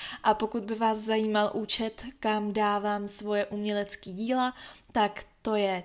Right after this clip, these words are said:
Tereza maluje. Puf, to byla taká reklama <laughs> a můžeme pokračovat asi na další kategorii. Tu bych nazvala asi jako focení na veřejnosti. Jsou lidé, kterým tohle nedělá žádný problém,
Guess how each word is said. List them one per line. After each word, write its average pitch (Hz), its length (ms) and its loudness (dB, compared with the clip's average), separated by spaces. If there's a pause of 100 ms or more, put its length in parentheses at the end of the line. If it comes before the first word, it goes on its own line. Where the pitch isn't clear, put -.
(100)
Tereza 208 460 2
maluje. 180 500 0 (140)
Puf, - 380 4
to 202 160 2
byla 214 180 6
taká 214 360 2
reklama 277 540 10 (380)
<laughs> - 360 -4
a 220 140 8
můžeme 226 420 2
pokračovat 220 840 -4
asi 220 320 -2
na 208 340 0
další 202 360 0
kategorii. 196 640 -6 (280)
Tu 311 140 6
bych 320 200 2
nazvala 247 520 6
asi 247 380 0
jako 240 300 4
focení 233 480 0
na 214 100 2
veřejnosti. 208 800 0 (280)
Jsou 330 480 6
lidé, 208 440 4
kterým 240 440 2
tohle 254 300 2
nedělá 233 440 4
žádný 240 380 2
problém, 208 560 2